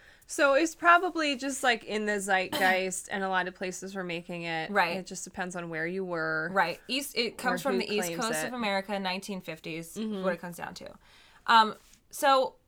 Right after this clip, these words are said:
Speaker 2: you know, after that sort of kicks off, there's these name brands that we know, like Tombstone, Totino's.
Speaker 1: Mm-hmm.
Speaker 2: Actually, the Celentino brothers, who claim, well, time-wise, were the first, I guess.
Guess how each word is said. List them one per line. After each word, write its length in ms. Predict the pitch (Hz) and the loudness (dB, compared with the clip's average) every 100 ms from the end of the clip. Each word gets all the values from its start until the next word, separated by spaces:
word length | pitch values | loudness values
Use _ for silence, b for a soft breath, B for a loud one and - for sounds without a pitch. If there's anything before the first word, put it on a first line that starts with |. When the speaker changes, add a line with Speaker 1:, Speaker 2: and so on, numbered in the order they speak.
| _ _ _ | _ _ _
Speaker 2:
you 120 | 302 | -2
know, 320 | 294 208 196 - | 4 4 2 2
after 300 | 226 262 302 262 | 4 4 4 2
that 180 | 247 | 2
sort 180 | 247 220 | 0 -2
of 340 | 214 196 - _ _ _ _ _ | -2 -4 -12 _ _ _ _ _
kicks 320 | - 220 208 202 | -8 -6 0 4
off, 500 | 180 180 180 - _ b b b b _ _ - | 6 6 2 -10 _ b b b b _ _ -6
there's 200 | 220 208 | -4 -2
these 220 | 214 196 | -4 -2
name 240 | 214 233 220 | 0 0 4
brands 300 | 202 202 196 | 2 2 0
that 100 | - | -4
we 120 | 190 | -4
know, 180 | 180 175 | -4 -4
like 200 | 170 202 _ _ _ _ - | -4 -6 _ _ _ _ -14
Tombstone, 960 | 196 175 170 - 160 160 156 156 160 _ - | -10 -10 -10 -6 -6 -6 -8 -12 -16 _ -20
Totino's. 960 | - - - 175 165 160 160 165 165 247 | -20 -16 -10 -8 -6 -6 -8 -10 -12 -10
Speaker 1:
Mm-hmm. 320 | 220 196 196 - _ | -8 -6 -8 -12 _
Speaker 2:
Actually, 360 | 220 226 320 294 | -2 0 -4 -4
the 260 | 220 196 196 | 0 0 0
Celentino 640 | 208 196 190 190 185 202 | -6 -6 -6 -8 -6 -4
brothers, 500 | 226 240 240 247 226 | -4 -4 -4 -6 -6
who 320 | 208 185 170 - _ | -6 -6 -10 -20 _
claim, 380 | - 185 190 185 _ | -6 -6 -6 -10 _
well, 300 | 175 160 190 _ _ _ | -12 -12 -16 _ _ _
time-wise, 600 | - 214 196 170 175 - - _ _ - | -8 -6 -6 -6 -10 -12 -20 _ _ -16
were 240 | 190 190 | -4 -4
the 100 | 185 | -4
first, 500 | 175 - 175 190 - | -8 -4 -2 -2 -4
I 100 | 190 | -4
guess. 460 | 196 208 233 - | 0 0 -2 -10